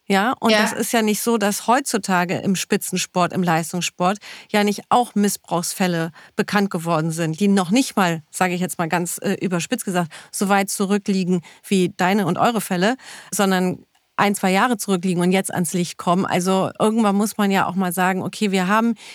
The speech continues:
Speaker 1: hier Menschen wie Susanne Wegner, die ist bereit, mit uns zusammen Konzepte zu entwickeln, Aufarbeitung zu leisten, damit man für die Zukunft Kinder besser schützt.“ Also so verstehe ich dich, dass das deine Mission ist.
Speaker 2: Ja.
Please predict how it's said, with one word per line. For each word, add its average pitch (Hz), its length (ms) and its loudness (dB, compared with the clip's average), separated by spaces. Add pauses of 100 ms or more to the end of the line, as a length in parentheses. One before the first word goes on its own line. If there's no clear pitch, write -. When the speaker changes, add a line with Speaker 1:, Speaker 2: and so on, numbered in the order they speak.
Speaker 1:
hier 214 120 0
Menschen 208 440 2
wie 202 160 2
Susanne 180 480 0
Wegner, 226 400 0
die 202 120 -4
ist - 200 -6
bereit, 196 420 0
mit 262 300 0
uns 254 260 2
zusammen 208 540 2 (400)
Konzepte 226 480 0
zu - 140 -2
entwickeln, 233 840 0
Aufarbeitung 208 720 2
zu 208 100 -2
leisten, 190 420 0
damit 190 280 0
man 208 140 0
für 202 120 -6
die 175 120 -4
Zukunft 233 520 -2
Kinder 208 320 2
besser 175 300 -2
schützt.“ - 340 -2 (840)
Also 185 260 0
so 202 220 0
verstehe 196 380 0
ich - 160 -4
dich, 156 240 -2
dass 180 200 -4
das 180 160 -2
deine 170 260 2
Mission 160 420 -2
ist. - 260 -6 (440)
Speaker 2:
Ja. 214 400 2